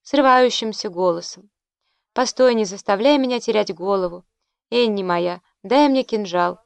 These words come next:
Ты моя единственная любовь, не терзай мою совесть». Калигула выхватил у нее кинжал и силой швырнул в пространство под лестницей, где он воткнулся в песчаную насыпь,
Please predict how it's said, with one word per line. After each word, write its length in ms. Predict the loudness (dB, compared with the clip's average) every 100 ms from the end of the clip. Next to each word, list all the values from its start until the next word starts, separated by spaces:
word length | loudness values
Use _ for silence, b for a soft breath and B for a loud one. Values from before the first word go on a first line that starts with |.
| _ _ _ -6
Ты 100 | -2
моя 200 | 2 2
единственная 640 | 2 0 -2 -4 -2 0
любовь, 480 | -2 -2 -2 -2 _ _ _
не 120 | -14 -6
терзай 420 | -6 0 0 2
мою 220 | 2 0
совесть». 640 | -2 -2 -2 -4 -14 -16 _ _ _ _ _ _ _ _ _
Калигула 420 | 2 4 4 6
выхватил 460 | 4 2 0 -2 -2
у 20 |
нее 240 | -2 -2 -2
кинжал 640 | -6 -6 2 2 2 -2 _ _ -14
и 60 |
силой 360 | -6 2 4 4
швырнул 420 | 2 -2 0 -2
в 80 | -4
пространство 720 | -4 -4 -2 0 0 -2 -4
под 200 | 0 0
лестницей, 720 | -2 -6 -10 -16 -20 _ -20 _ _ _ -8
где 180 | -2 0
он 100 | 2
воткнулся 680 | 0 0 -4 -2 -2 -2 -2
в 60 |
песчаную 580 | -4 -4 0 0 2 0
насыпь, 460 | 0 0 -2 -14